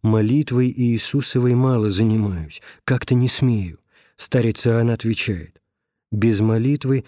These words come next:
не будет успеха в духовной жизни. Святой апостол заповедует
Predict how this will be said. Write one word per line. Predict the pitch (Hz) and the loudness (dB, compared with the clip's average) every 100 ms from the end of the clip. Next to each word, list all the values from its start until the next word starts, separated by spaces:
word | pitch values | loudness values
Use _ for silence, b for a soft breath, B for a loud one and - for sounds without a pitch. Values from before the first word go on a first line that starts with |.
| b | b
не | 117 127 | 2 2
будет | 117 139 135 110 | 2 0 0 -2
успеха | 104 - - 123 - 104 | -4 -4 -2 -2 0 -2
в | |
духовной | 95 101 120 107 113 | -2 -2 0 2 0
жизни. | 107 113 87 85 - b b b b | 0 -2 -4 -10 -16 b b b b
Святой | - - 113 113 117 110 | -8 0 2 2 2 2
апостол | 107 147 156 - 110 | 0 -2 -2 0 -2
заповедует | 92 98 107 107 135 135 131 | 0 -2 0 0 2 0 -2